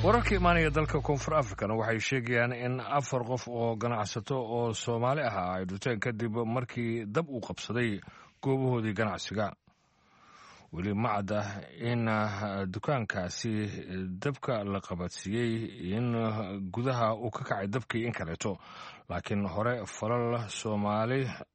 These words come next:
ganacsigooda lagu gubay ayaa waxay ka dhaceen gobolka Eastern Cape. Wariyaheenna Caashi Ibraahim Aadan oo Washington joogta ah ayaa dhacdadan waxay ka wareystay mid ka mid ah mas-uuliyiinta jaaliyadda Soomaaliyeed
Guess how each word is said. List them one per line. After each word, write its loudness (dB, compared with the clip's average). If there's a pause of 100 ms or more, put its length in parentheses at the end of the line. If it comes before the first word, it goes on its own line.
(120)
ganacsigooda 0
lagu 2
gubay 0
ayaa 0
waxay -2
ka 0
dhaceen 0 (480)
gobolka 0 (260)
Eastern -2
Cape. -2 (880)
Wariyaheenna 4
Caashi 2
Ibraahim 2
Aadan 0
oo 2
Washington 0
joogta -2
ah -2
ayaa 2
dhacdadan 2
waxay -2
ka 0
wareystay 0
mid -2
ka 0
mid 0
ah 2
mas-uuliyiinta 0
jaaliyadda 0
Soomaaliyeed -2